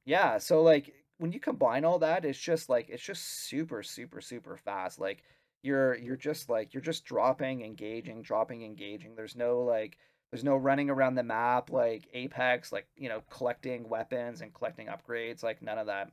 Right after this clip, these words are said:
Um, the way the upgrades work in this game, it's kinda cool, too, is that, uh, so for each, um,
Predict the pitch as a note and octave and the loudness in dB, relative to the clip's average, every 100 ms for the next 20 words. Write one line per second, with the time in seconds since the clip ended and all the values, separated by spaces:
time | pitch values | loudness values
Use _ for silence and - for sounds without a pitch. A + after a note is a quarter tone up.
0 | _ A2 A2 G#2+ - - - C#3+ D#3+ G3 | _ -6 -4 -6 -16 -20 -6 0 2 2
1 | D3+ C#3 - C#3+ C#3+ - B2 - B2 A#2+ | 2 0 0 -2 -2 -2 -2 -2 -8 -8
2 | A#2+ A#2+ A2+ - D3 A#2+ - A#2+ A#2 - | -8 -6 -6 -6 -4 -4 -4 -2 -2 -4
3 | B2+ B2+ G#2 - A2 G#2+ - _ _ _ | -6 -4 -4 -2 0 -2 -6 _ _ _
4 | _ _ C3 C3+ - C#3+ B2+ - C3+ B2 | _ _ 0 0 4 6 6 4 -2 -4
5 | C#3+ C#3+ - - C3+ A#2+ A2+ A2 G#2+ | -4 -4 -4 2 4 6 6 2 -6